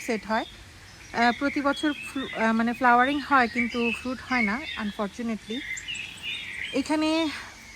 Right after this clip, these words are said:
আমার আম্মার লাউয়ের চারা, মাশাআল্লাহ, দেখেন খুব সুন্দর করে এরা মাচার উপরে চলে গেছে। অনেক অনেক লাউয়ের কুড়ি এসছে,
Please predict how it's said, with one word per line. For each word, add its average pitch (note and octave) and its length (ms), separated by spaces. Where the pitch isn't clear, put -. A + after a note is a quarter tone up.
আমার A#3 240
আম্মার A#3 420
লাউয়ের A3+ 380
চারা, A3 320
মাশাআল্লাহ, G#3 400
দেখেন G#3 320
খুব C4+ 100
সুন্দর A#3+ 340
করে A#3+ 280
এরা A#3 240
মাচার A#3 320
উপরে C#4 280
চলে B3+ 240
গেছে। A3 360
অনেক D#4 380
অনেক D4+ 280
লাউয়ের C4+ 320
কুড়ি C4 300
এসছে, C4 440